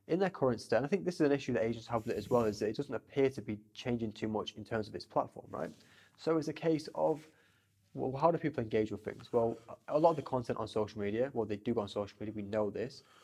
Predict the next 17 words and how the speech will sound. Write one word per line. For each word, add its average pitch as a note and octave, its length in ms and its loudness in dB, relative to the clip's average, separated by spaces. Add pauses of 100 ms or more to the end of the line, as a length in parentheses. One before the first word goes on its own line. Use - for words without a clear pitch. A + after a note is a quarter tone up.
(100)
but A2+ 80 0
a - 20 0
lot B2 140 4
of C3+ 60 2
the B2 80 -4
content B2+ 460 -4
on G2 160 -12
there A#2+ 240 -2 (380)
is A#2+ 180 0
suggested B2 540 -2
for - 80 -6
you. G#2 180 -2 (720)
It's B2+ 280 -2
A D3 140 6
I B2 200 6
based A2+ 260 -2
stuff A#2 220 0